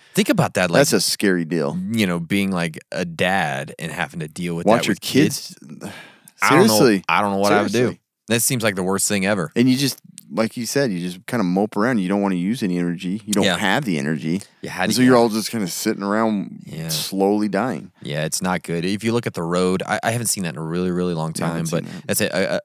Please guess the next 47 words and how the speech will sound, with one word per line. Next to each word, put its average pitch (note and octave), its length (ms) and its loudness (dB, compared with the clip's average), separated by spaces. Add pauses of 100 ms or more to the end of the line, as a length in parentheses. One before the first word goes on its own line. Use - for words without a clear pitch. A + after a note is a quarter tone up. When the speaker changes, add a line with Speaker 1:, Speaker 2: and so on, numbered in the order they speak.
Speaker 1:
a, F2 500 0
a E2 40 -4
dad E2+ 320 0
and D#2 80 -2
his D2 120 -6
son G2 560 -2
surviving E2 540 -4
in E2 80 -4
this D#2+ 160 -6
bleak F2 400 -4 (240)
kind F2 180 -2
of D2 380 -8
apocalyptic E2 760 -4
landscape. E2+ 580 -4 (500)
Speaker 2:
Yeah. C3 60 -2
Speaker 1:
Ooh, A#2+ 180 2
not F#2+ 280 0
good. F#2 340 -2 (180)
But F#2+ 200 -2
I A#2 60 0
can't E3 200 -2
remember G2 340 -2
what E2+ 140 -2
the E2 80 -12
food F#2+ 240 -4
situation D#2 540 -4
was D#2 140 -6
there. D2+ 140 -2
I'd D#2 60 -8
have F2 140 -8
to - 60 -14
go D2 80 -10
back C#2 160 -8
and C#2 100 -10
watch C2 200 -6
that. C2 100 -8
It's - 100 -6
been F2 100 -6
a C#2 80 -6
long A#1 160 -8
time, A#1+ 380 -12
so. A1 300 -8 (200)
Speaker 2:
Yeah. F#2+ 260 2 (140)
Speaker 1:
But A2+ 80 -2
anyways, B2 400 0
yeah, F#2+ 240 0
nutrition, G2 640 -2